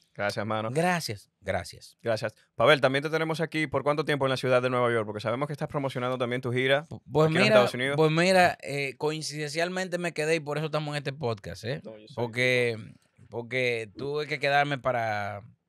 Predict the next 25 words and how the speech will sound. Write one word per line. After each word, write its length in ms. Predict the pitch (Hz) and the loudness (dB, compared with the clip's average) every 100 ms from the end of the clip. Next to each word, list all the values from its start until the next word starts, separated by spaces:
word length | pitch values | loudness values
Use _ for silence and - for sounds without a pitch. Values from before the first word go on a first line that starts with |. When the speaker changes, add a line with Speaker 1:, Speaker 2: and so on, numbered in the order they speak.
| - | -20
Speaker 2:
po-, 120 | - 110 | -10 -4
Speaker 1:
Yo 80 | 123 | 0
Speaker 2:
por 80 | 123 | 2
Speaker 1:
soy 80 | |
un 60 | 143 | 4
Speaker 2:
otra, 120 | 156 | 4
por 80 | 160 | 2
Speaker 1:
tipo, 280 | 151 151 143 | 4 4 4
yo 120 | 127 135 | 0 2
soy 100 | 156 | 0
un 60 | |
tipo 240 | 151 139 143 | 0 0 0
demasiado 420 | 135 127 143 143 | 0 0 2 0
afortunado, 580 | 131 127 110 214 104 101 | 0 -4 -6 -8 -4 2
Speaker 2:
por 220 | 151 156 | 4 6
Speaker 1:
mano. 80 | 156 | 4
Yo 60 | - | 4
Speaker 2:
razones 220 | 190 202 | 4 4
Speaker 1:
tengo 100 | 196 | 4
que 60 | - | 4
Speaker 2:
ajenas 220 | 190 190 | 2 2
Speaker 1:
decir. 60 | 185 | 0
Speaker 2:
a 40 | |
mi 120 | 180 | 0
voluntad, 600 | 165 151 135 123 113 107 | 0 0 0 -2 -2 -2